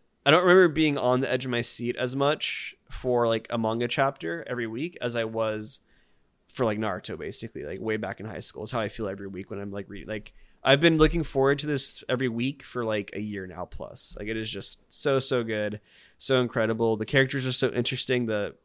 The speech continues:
the power system is very interesting as well. I, um, you know, i-, it's not done. Well, I guess fucking Hunter isn't, Hunter isn't either, <laughs> but it's as good as Nen, in my opinion. Um, I think it's a really good power system.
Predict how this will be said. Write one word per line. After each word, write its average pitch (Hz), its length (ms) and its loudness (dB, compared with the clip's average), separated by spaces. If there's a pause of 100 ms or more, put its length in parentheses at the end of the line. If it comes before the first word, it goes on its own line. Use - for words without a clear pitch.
the 107 80 -6
power 123 360 4
system 127 280 -6
is 120 100 -4
very 113 220 -2
interesting 113 400 -6
as 107 160 -6
well. 104 320 0
I, 110 160 -4 (680)
um, 98 540 -2
you 175 120 6
know, 156 180 12
i-, - 60 2
it's 135 360 0
not 135 240 2
done. 120 600 0
Well, 110 100 -4
I - 40 -2
guess 107 180 -2
fucking 107 260 -8
Hunter 104 200 -6
isn't, 104 280 -8
Hunter 104 200 -10
isn't 101 240 -8
either, 104 220 -10 (120)
<laughs> - 140 -16
but - 140 -4 (280)
it's 135 260 0
as 143 180 2
good 151 160 8
as 135 120 6
Nen, 120 280 4
in 117 100 0
my 110 180 0
opinion. 110 560 -4 (360)
Um, 107 220 -2
I 104 80 -4
think 117 120 -4
it's 110 120 -6
a - 20 -6
really 104 180 -4
good 101 140 -4
power 104 240 -2
system. 107 560 -8